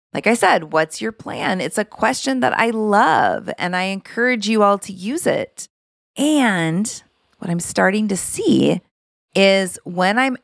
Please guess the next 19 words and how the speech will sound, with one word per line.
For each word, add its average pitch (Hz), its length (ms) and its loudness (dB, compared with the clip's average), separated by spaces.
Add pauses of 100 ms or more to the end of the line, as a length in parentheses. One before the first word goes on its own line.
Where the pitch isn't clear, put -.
asking 220 520 -2
that 185 280 0
question 160 580 -2
in 143 140 0
this 143 160 -4
context - 920 -4
to - 260 -6
Ian, 143 440 2
I'm 175 140 0
really 240 280 2
asking 151 440 0
it - 160 -6
for 156 140 -4
my 135 180 -2
own 127 280 2
benefit. - 580 -4 (340)
Like, 160 400 0 (240)
"Tell 240 380 0
me 262 340 0